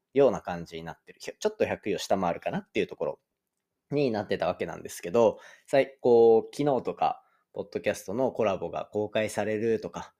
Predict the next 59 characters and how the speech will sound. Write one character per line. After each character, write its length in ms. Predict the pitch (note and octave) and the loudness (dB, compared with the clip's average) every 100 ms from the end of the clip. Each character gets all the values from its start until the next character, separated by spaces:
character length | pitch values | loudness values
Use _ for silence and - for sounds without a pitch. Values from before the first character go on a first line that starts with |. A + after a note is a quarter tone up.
| _ _ | _ _
が 180 | - B2+ | 4 4
い 80 | G#2+ | 4
ろ 100 | G#2+ | 0
い 20 | |
ろ 80 | G#2+ | -2
重 220 | G#2 - A2 | -6 -6 -6
な 100 | A2 | -8
っ 120 | - | -2
て、 160 | C3 | -2
き 100 | C3 | -2
っ 20 | - | -6
と 120 | E2 | -6
新 260 | - F#2+ | -2 -2
し 100 | F#2+ | -4
く 220 | - - - | -10 -16 -18
聞 100 | - | -12
き 100 | F#2+ | -8
に 140 | F#2 | -8
く 100 | - | -10
れ-、 140 | - - - | -18 -14 -12
来 80 | |
て 100 | - | -12
く 140 | E2+ - | -12 -14
れ 100 | - | -12
た 100 | - | -8
方 240 | F2+ G#2+ | -2 0
が 200 | F#2 - - - _ | 0 -2 -10 -20 _
多 120 | G2+ | -4
か 80 | - | -4
っ 80 | - | -6
た 100 | E2 | -6
ん 40 | |
じ 80 | F2+ | -4
ゃ 40 | |
な 100 | F#2+ | -2
い 60 | F2+ | -2
か 120 | F#2 | 0
な 160 | A#2 A2+ | 2 2
と 100 | F#2+ | 0
い 80 | F#2+ | -2
う 60 | |
と 100 | G2+ | -2
こ 100 | A2+ | 0
ろ 120 | A2 | 0
で、 360 | F2+ G#2+ E2 - _ | 2 2 0 -4 _
今、 360 | A2 F#2+ D#2 _ _ - | -6 -6 -8 _ _ -16
日 80 | F#2+ | -10
本 160 | G2 | -8
ラ 100 | F2+ | -6
ン 80 | F2+ | -6
キ 120 | F2+ | -8
ン 20 | D#2 | -10
グ 80 | |
七 220 | E2 F#2 F2+ | -6 -4 -4
十 100 | E2 | -6
八 320 | F2+ - A#2+ | -8 -4 -2
位 40 | |
ま 100 | G#2+ | 0
で 200 | F2 D#2 | -2 -6